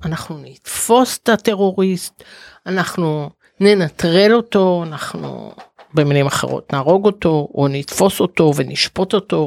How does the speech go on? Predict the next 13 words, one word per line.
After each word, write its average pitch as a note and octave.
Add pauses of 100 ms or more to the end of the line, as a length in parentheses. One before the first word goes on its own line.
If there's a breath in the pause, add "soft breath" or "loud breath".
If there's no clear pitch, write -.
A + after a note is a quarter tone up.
ונשלח C#3+
אותו -
לבית D3
סוהר, F#3+
ונעשה D3
ככה, G3+
ונעשה C#3+
אחרת. D3 (920 loud breath)
איפה D4 (180)
המחשבה, D#3 (680)
ההסתכלות A#3+
הרחבה G3+
יותר, E3